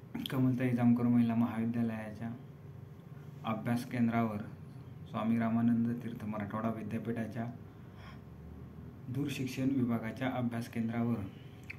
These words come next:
प्रथमतः प्रवेशित झाल्याबद्दल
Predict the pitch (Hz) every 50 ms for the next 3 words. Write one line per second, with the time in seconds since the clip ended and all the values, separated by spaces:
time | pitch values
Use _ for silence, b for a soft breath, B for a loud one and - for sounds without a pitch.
0 | - - 113 117 120 120 123 127 123 127 135 135 127 - 131 123 123 123 120 -
1 | - 123 123 120 - - - - - - - - B B B B B B B -
2 | - 104 95 104 113 120 127 127 131 131 123 120 120 110 104 101